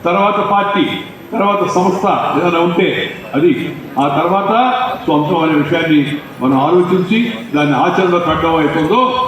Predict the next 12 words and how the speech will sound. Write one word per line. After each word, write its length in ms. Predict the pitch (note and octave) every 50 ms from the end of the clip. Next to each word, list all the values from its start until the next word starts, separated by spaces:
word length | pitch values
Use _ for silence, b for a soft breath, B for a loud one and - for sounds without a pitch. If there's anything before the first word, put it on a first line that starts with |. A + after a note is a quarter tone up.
| - -
అది 160 | C3+ D3 D#3 D#3+
ఆయనకి 280 | D#3+ D#3 D#3 - F3
అర్పించే 480 | - - E3 D#3 - F#3 F#3 - E3+ E3
నిజమైన 300 | D3+ C#3+ F3 F3 F3 D#3
నివాళి 360 | C#3+ D3 D3+ E3+ F3+ F3 E3+
అనిపిస్తుందని 520 | D#3+ - D3+ C#3+ D3 - - D#3+ D3 D3+
మీకు 220 | C#3+ C3+ B2 - C3
అందరూ 300 | C#3 D3 D3+ C#3+ C3+ C3+
మనం 160 | C3+ C3 B2+
చెప్తాం. 280 | B2 - - B2+ B2 G#2+ - - - - - - - - B2
వాజ్పేయి 440 | C#3+ E3+ F#3+ F#3+ F#3 F#3 F#3+ F#3+ F#3
గారు 220 | F3+ F3+ F3 D#3+